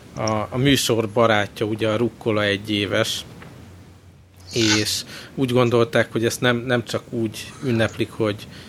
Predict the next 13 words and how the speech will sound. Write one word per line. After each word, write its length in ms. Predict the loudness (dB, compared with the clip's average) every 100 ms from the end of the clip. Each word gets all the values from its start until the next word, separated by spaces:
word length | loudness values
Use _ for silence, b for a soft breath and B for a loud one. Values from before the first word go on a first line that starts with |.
| B B -4
hogy 180 | 0
önállóan 500 | 2 4 2 2 2
elmennek 560 | 2 2 0 -2 -2 -4
és 160 | -4 -2
isznak, 440 | -2 0 -2 -2
hanem, 320 | 0 2 2
hanem 260 | 2 0 0
fesztivált 760 | 2 2 2 -2 -2 -2 -2
rendeznek 680 | -4 -6 -4 -4 -6 -8 -8
ennek 220 | -6 -6 -10
a 40 | -8
keretében. 720 | -4 -4 -2 -4 -2 -4 -6 B B B B B B B B -20 -12
És 720 | -4 -2 0 0 -2 -4 -8